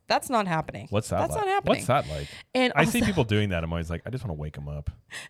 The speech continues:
Speaker 1: <laughs>
Speaker 2: Not really. I'm
Speaker 1: Well,
Speaker 2: not just
Speaker 1: inevitably, we will also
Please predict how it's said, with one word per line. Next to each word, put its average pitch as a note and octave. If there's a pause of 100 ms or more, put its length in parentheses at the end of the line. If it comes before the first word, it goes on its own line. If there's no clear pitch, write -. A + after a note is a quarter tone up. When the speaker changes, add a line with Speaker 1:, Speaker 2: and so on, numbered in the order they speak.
(160)
Speaker 1:
<laughs> - (560)
Speaker 2:
Not A2+
really. D2
I'm F2+
Speaker 1:
Well, C#4
Speaker 2:
not -
just D4
Speaker 1:
inevitably, C4+
we G#3+
will G3
also G3